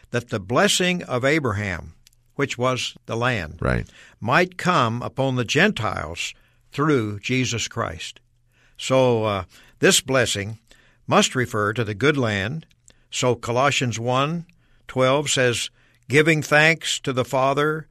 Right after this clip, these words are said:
Speaker 1: who has qualified us," he qualified us by the redemption of Christ,
Speaker 2: Right.
Speaker 1: "that we may share in the allotted portion of the saints in the light." And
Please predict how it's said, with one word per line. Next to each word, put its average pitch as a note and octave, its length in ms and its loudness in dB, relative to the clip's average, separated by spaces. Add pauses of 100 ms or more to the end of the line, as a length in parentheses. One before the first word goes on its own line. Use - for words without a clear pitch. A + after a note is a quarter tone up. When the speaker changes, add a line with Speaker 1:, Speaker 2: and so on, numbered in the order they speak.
(500)
Speaker 1:
who D#3+ 80 -4
has E3+ 100 0
qualified C#3 640 0
us," A2 440 -4 (640)
he C#3 120 -4
qualified G#2+ 600 -2
us A2+ 260 -4
by B2 200 0
the A#2+ 140 -4
redemption D3 520 0
of E3 140 -8
Christ, B2 440 -4
Speaker 2:
Right. C#2+ 320 2
Speaker 1:
"that C3+ 220 0
we E3 180 2
may D3 400 4
share C3 760 4 (100)
in D3 200 0
the C3+ 140 2
allotted E3+ 640 0
portion A2 600 -2
of A#2+ 180 -6
the B2 100 -4
saints A#2 640 -2 (320)
in B2+ 160 -2
the B2 100 -2
light." A#2 360 0 (720)
And A#2+ 440 0